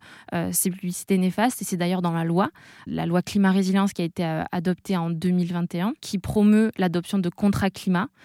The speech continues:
qui ont deux objectifs, euh, réduire les publicités néfa-, néfastes pour l'environnement et réduire, euh, l'éco-blanchiment. Donc, euh, donc c'est aussi dans la loi, en fait.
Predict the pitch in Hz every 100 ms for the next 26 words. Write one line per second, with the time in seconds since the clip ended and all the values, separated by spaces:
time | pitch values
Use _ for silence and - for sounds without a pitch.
0 | - _ - 185 185 208 202 180 180 -
1 | 240 180 - - _ - - 175 170 202
2 | 196 214 190 170 170 180 180 180 - -
3 | 190 202 202 - 185 175 175 165 175 185
4 | 233 254 190 180 175 185 180 208 220 190
5 | 175 - 175 180 185 - 170 - - -
6 | - - - 180 196 - 180 170 170 165
7 | 175 - 185 180 233 185 165 180 208 180
8 | 185